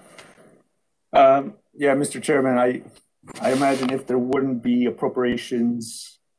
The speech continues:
in, in the fund, or there are no other sources of revenue for the fund, um, I, I don't know. I, I, I guess I might defer to the,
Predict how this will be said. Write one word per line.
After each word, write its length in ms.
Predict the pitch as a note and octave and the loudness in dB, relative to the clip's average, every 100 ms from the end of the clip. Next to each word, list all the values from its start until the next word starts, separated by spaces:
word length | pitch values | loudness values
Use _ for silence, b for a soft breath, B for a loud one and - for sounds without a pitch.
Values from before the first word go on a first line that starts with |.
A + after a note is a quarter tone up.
| _ _ _ _ - | _ _ _ _ -6
in, 220 | C3+ C3 | -6 -4
in 140 | C#3 C#3 | -4 -4
the 80 | |
fund, 440 | A#2+ D3+ C3+ B2+ B2 | -2 0 0 0 0
or 100 | A#2 | -2
there 160 | A2 | 0
are 60 | A#2 | 0
no 180 | B2 A#2+ | 0 0
other 360 | A#2+ A#2 A#2 - _ _ _ _ _ | -2 -2 -4 -8 _ _ _ _ _
sources 480 | - - B2 A#2 A2 | -14 -6 -6 -4 -6
of 120 | G#2+ | -4
revenue 440 | A2+ A#2 A#2 A2+ A2+ | -2 -2 0 0 -2
for 240 | - B2 | -6 -6
the 80 | A2+ | -6
fund, 600 | - A#2+ A#2 A#2 A2+ A2+ _ _ _ _ | -4 -2 -2 -2 -4 -6 _ _ _ _
um, 160 | E2+ F2 | -12 -8
I, 180 | F#2 G#2 - - - - | -10 -10 -14 -20 -20 -12
I 40 | |
don't 140 | G2+ G#2+ | -6 -4
know. 100 | G#2 | -2
I, 80 | G#2+ | -4
I, 680 | - - G#2+ A2 - - - - _ - | -6 -10 -12 -12 -16 -14 -14 -16 _ -12
I 40 | |
guess 180 | G#2+ G#2+ | -8 -6
I 100 | G#2+ | -4
might 220 | A2 G#2+ | -4 -4
defer 380 | - G#2+ A#2+ A#2 | -8 -10 -4 -2
to 80 | A2+ | -2
the, 100 | G#2+ | -4